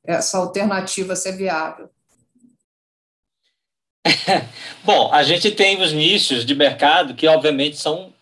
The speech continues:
Speaker 2: é, têm que ser considerados, né? São importantes. A gente tem, é, produtores produzindo coisas muito em, em escala muito pequena,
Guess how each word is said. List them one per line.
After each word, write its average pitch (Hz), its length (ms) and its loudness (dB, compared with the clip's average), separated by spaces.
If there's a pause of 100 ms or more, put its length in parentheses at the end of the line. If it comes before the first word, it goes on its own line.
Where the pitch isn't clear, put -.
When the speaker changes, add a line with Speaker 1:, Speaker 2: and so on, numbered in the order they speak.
(120)
Speaker 2:
é, 123 340 -6 (100)
têm 160 160 -4
que 160 80 -14
ser 170 140 -4
considerados, 151 1000 0
né? 139 260 -8 (680)
São - 160 -12
importantes. 160 920 -4
A 113 60 -16
gente 117 200 -14
tem, 123 580 -8
é, 113 240 -2
produtores 143 840 0
produzindo 139 560 -4
coisas 135 520 0
muito 190 320 -10
em, 139 280 -8
em 139 100 -10
escala 151 460 2
muito 165 240 -8
pequena, 147 760 -2